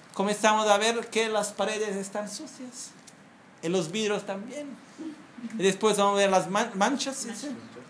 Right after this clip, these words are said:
Las manchas en el car-, en el piso. Y gradualmente vamos a ver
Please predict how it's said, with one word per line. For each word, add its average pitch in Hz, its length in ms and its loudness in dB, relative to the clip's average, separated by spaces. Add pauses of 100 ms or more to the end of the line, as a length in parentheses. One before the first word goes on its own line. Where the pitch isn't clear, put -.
(280)
Las 170 160 2
manchas 202 440 2
en 196 100 2
el 190 140 -2
car-, 196 260 2
en 190 140 -2
el 208 100 0
piso. 226 480 2 (1300)
Y 214 80 4
gradualmente 226 640 6
vamos 220 240 4
a - 20 0
ver 220 200 2